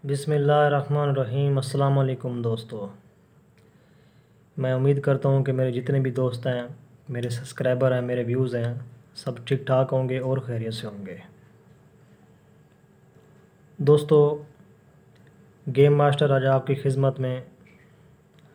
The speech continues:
दो open की route लेकर आया है। दोस्तों, हमारे पास दो route हैं, जिसमें से दोस्तों हम दो open इंशाल्लाह आपको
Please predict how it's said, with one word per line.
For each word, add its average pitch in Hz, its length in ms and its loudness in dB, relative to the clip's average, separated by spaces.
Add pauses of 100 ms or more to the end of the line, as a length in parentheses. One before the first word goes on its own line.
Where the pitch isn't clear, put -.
(420)
दो 135 300 4
open 139 260 4
की 139 100 2
route 139 220 2
लेकर 135 280 4
आया 131 200 2
है। 123 160 -2 (1160)
दोस्तों, 143 360 4
हमारे 143 180 4
पास 139 240 0
दो 139 160 4 (520)
route 139 280 2
हैं, 131 220 2 (1200)
जिसमें 135 360 -4
से 143 140 0
दोस्तों 135 360 2
हम 135 180 2
दो 135 240 2
open 131 260 0
इंशाल्लाह 123 400 -2
आपको 120 480 -2